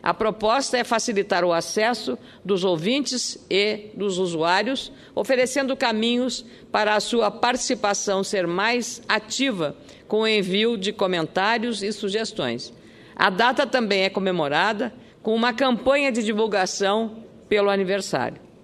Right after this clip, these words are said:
Desde março de dois mil e sete, sob a administração do Grupo Record,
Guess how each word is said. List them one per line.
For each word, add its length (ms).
Desde 480
março 480
de 80
dois 220
mil 180
e 60
sete, 440
sob 240
a 40
administração 720
do 100
Grupo 360
Record, 520